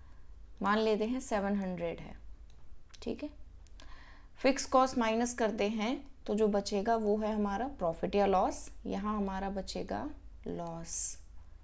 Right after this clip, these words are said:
ठीक है, profit या loss, Correct। अभी मानते हैं हम यहाँ sale कर रहे हैं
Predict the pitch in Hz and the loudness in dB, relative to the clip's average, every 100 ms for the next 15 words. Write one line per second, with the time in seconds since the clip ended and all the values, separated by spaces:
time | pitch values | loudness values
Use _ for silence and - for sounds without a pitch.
0 | - - - - 339 - - - - - | -14 -4 -2 0 -4 -8 -16 -16 -16 -16
1 | - - - - 185 180 - 220 294 - | -16 -16 -16 -2 0 0 2 2 2 -6
2 | - - - - 185 233 370 - - - | -12 -14 -12 -6 -4 -4 -8 -14 -14 -16
3 | - 180 165 - - - - - - - | -8 -4 -4 -4 -6 -8 -8 -10 -12 -12
4 | - - - - - - - - 180 226 | -14 -14 -12 -14 -14 -14 -14 -4 -4 -4
5 | - - - - - - - - - - | -8 -12 -12 -12 -12 -12 -12 -12 -12 0
6 | 208 202 294 311 254 226 202 208 196 185 | 2 6 6 6 4 2 2 2 2 0
7 | 196 247 285 - - - - - - - | 0 -2 -6 -10 -12 -14 -14 -14 -14 -14
8 | - 220 226 220 247 - - - - - | -4 0 2 2 0 -6 -12 -14 -8 -4
9 | 208 240 269 254 214 214 208 196 196 180 | 0 2 2 4 6 6 4 2 2 2
10 | 185 196 202 | 0 0 -2